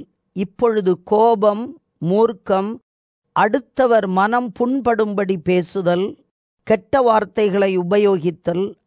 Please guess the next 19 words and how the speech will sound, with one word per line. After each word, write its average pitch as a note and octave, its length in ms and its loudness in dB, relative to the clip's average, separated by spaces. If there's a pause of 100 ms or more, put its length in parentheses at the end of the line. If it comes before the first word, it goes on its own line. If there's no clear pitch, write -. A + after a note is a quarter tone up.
(200)
ஆகியவற்றை F#3 760 -2 (480)
உங்கள் G#3+ 380 0
வாழ்வில் G#3+ 540 0
இருந்து F3+ 380 -2
விலக்கி G#3 440 -2
வையுங்கள். D3 560 -4 (720)
ஒருவருக்கொருவர் A3+ 920 0
பொய் B3 240 -2
சொல்லாதீர்கள். E3 920 -2 (440)
ஏனென்றால், F3 680 0 (520)
முன்பு C#4+ 460 0
நீங்கள் A#3 440 -2
செய்து A#3 400 -4
வந்த G#3 300 0
பாவச் G#3 580 0
செயல்களோடு G3 680 -2 (500)
உங்கள் G#3+ 400 0
கடந்த A#3+ 420 0
கால G3+ 240 0